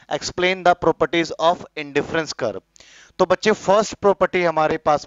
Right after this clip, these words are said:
में है, indifference curve are always convex to the origin। तो फर्स्ट प्रॉपर्टी है, आपके नोट्स में आप देखेंगे इस चीज को कि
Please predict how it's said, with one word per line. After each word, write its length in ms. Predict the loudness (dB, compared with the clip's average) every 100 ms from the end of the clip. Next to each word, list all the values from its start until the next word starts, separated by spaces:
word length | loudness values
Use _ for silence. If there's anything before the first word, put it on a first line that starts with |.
| -4
में 80 | -2
है, 240 | -2 -4 -8 _ -20 -10 -6
indifference 640 | -2 -2 0 0 0 -2 2
curve 340 | 4 6 4 -2 -2
are 320 | 0 2 2 0 2
always 560 | 2 2 0 0 -2 -2
convex 500 | -2 0 0 0 -2 -8 -6
to 100 | 0
the 140 | 2 2 0
origin। 540 | -2 -2 -2 -4 -4 _ _ _ _ _ _ _ _ -4
तो 60 |
फर्स्ट 380 | 0 4 4 2
प्रॉपर्टी 440 | 0 2 2 0 2
है, 280 | 2 0 -6 _ _ -2
आपके 320 | 0 0 -2
नोट्स 360 | 0 0 0 0
में 100 | 0
आप 160 | 2 0
देखेंगे 360 | -2 -2 -2 -2
इस 100 | 0
चीज 180 | -2
को 140 | 0 -2
कि 180 | 0